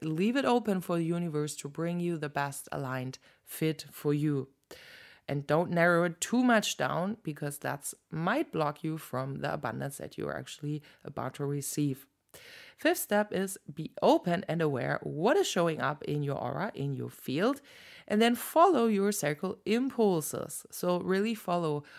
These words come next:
where is your sacral responding to? "Mm, I wanna work there.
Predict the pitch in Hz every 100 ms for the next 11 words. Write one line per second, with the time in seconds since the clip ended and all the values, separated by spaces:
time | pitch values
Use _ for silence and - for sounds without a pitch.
0 | - 160 180 190 208 - 160 156 165 160
1 | - - _ 151 156 - 139 147 160 151
2 | 139 117 117 - - 240 277 269 254 233
3 | 208 165 147 - 165 170 175 185 196 -
4 | 135 135